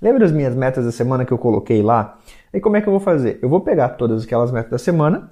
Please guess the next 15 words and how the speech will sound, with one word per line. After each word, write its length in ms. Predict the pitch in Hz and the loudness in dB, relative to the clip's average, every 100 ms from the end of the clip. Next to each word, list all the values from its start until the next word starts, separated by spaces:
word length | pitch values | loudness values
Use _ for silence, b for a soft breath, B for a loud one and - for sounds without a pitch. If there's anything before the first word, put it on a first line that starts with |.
| - | -2
eu 80 | 156 | 4
vou 140 | 131 | 6
olhar 180 | 120 110 | 6 4
a 60 | |
minha 220 | 110 113 135 | 0 0 0
agenda 300 | 131 131 147 | 0 2 0
aqui 380 | 151 165 208 B B B 294 | 0 -2 -2 B B B 0
e 40 | |
eu 120 | 294 | 2
vou 140 | 196 170 | 4 2
ir 80 | |
preenchendo 800 | 170 165 175 190 - 160 165 202 B B | 2 -2 -2 -4 -2 2 2 0 B B
conforme 560 | - 240 - 165 170 170 | 0 0 2 2 2 2
eu 60 | |
imagino 840 | 175 180 185 165 165 190 190 208 | 2 0 -2 -2 0 2 2 -2